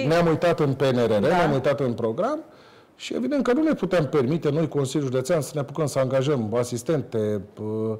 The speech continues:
Speaker 2: personal, infirmiere și așa mai departe. Nu putem susține o activitate a acestor centre în localitățile care vor să facă. Din păcate, ar însemna ca D G A S P C-ul nostru, care este prioritate, să aibă de suferit.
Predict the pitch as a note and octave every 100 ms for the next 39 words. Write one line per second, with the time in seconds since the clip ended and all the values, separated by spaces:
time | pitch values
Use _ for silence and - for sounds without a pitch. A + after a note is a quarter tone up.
0 | - - - - C3+ A#2+ - C3+ E3 A2+
1 | G#2 G#2+ A#2 - B2+ D3 D3 C3 C3 -
2 | C#3 A#2+ A2+ D3+ D#3+ E3 E3 F3 F3+ D#3+
3 | C#3+ - D#3+ C#3 B2+ A#2+ A#2+ D#3+ D#3+ D#3+
4 | D#3+ - - C#3 D#3+ D3 - - - C3+
5 | C3 D3+ D3+ A#2 D3+ D3 D3+ D3+ E3+ F3
6 | B2+ B2 D3 C#3 C3 C3 C#3+ C#3 C3+ C#3
7 | C3+ G#2 C#3+ - D3 - C#3 F2 F2 -
8 | - D#3 D3+ F#3+ G3+ C#3+ F2+ - - -
9 | A#2+ A#2+ B2+ A2+ E3 E3+ F3 E3 D3 C#3
10 | D3+ C#3 C3+ C#3 C#3+ C3 D3+ C3+ D#3 D3
11 | C#3 C#3 - - - - - B2+ C3 C3
12 | - B2+ A#2 A#2 D#3 - C3+ - C3+ -
13 | A#2+ A#2 A2 - F#2